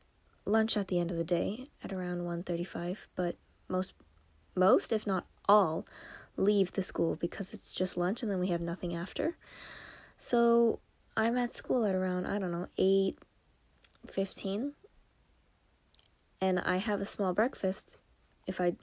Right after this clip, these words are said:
have time for breakfast. And then from eight, around eight thirty till one thirty, nine, ten, eleven, twelve, one. That's, like, five hours that I'm doing nothing, just sitting in class.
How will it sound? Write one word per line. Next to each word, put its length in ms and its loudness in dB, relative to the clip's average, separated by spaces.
have 100 -12
time 240 0
for 100 -4
breakfast. 480 -4
And 100 0
then 80 2
from 240 0
eight, 280 2
around 440 2
eight 240 -2
thirty 520 6
till 380 2
one 320 4
thirty, 560 4
nine, 200 -2
ten, 120 -4
eleven, 220 -4
twelve, 340 -6
one. 220 -8
That's, 160 -4
like, 140 -6
five 320 4
hours 520 0
that 140 4
I'm 380 6
doing 460 10
nothing, 480 6
just 240 6
sitting 320 4
in 160 6
class. 580 -2